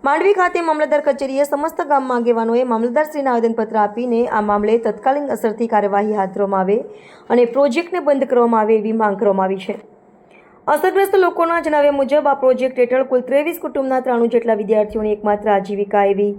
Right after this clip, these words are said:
ખેતીની જમીન આશરે છ હેક્ટર જેટલી જમીનમાં ખેતું કરીને પિતાનું પરિવારનું ગુજરાન ચલાવે છે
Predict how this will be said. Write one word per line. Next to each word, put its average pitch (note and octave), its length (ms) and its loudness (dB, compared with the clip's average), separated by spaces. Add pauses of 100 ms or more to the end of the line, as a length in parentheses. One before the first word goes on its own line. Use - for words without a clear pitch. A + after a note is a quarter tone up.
(380)
ખેતીની E4 400 0
જમીન D4 280 0
આશરે B3 320 0
છ B3 80 -10
હેક્ટર G#3+ 340 0
જેટલી G#3+ 300 -2
જમીનમાં G#3 540 -2
ખેતું G#3+ 280 0
કરીને A3 300 0
પિતાનું G#3 500 0
પરિવારનું B3 480 0
ગુજરાન G#3 400 -2
ચલાવે G3 340 0
છે A#3 300 -2